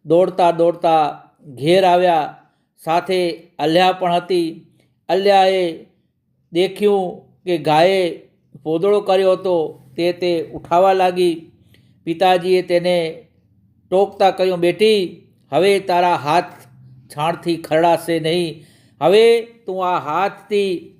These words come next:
ઇન્દોરની રાજસત્તાની લગામ સંભાળજે." અલ્યા કશું સમજી નહીં, પરંતુ જ્યારે માએ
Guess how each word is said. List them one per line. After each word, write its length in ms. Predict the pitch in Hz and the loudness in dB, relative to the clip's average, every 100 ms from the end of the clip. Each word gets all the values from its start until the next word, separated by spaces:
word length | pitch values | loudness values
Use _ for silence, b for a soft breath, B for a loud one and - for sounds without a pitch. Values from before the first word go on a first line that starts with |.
| - | -10
ઇન્દોરની 840 | 156 170 185 185 170 180 165 151 - 127 | -8 -2 2 2 0 -6 -8 -12 -10 -2
રાજસત્તાની 960 | 147 165 - 160 165 165 160 156 151 151 | 0 -2 -4 -8 -2 -2 -2 -6 -10 -10
લગામ 480 | 127 135 151 147 139 | -6 -2 -2 -4 -10
સંભાળજે." 680 | - 123 131 131 127 107 - _ _ b b b b b - | -12 -6 -4 -4 -8 -18 -20 _ _ b b b b b -2
અલ્યા 380 | 175 214 233 233 | 2 4 4 0
કશું 400 | 233 196 240 240 | -2 -4 -4 -4
સમજી 400 | 190 190 214 226 | -6 -8 -6 -4
નહીં, 520 | 220 214 165 156 b b _ | -2 -4 -6 -12 b b _
પરંતુ 460 | 170 185 185 185 | -2 -2 -2 -4
જ્યારે 400 | 165 180 180 180 | 2 2 4 0
માએ 580 | 175 156 190 214 202 180 | -4 -4 0 0 0 -4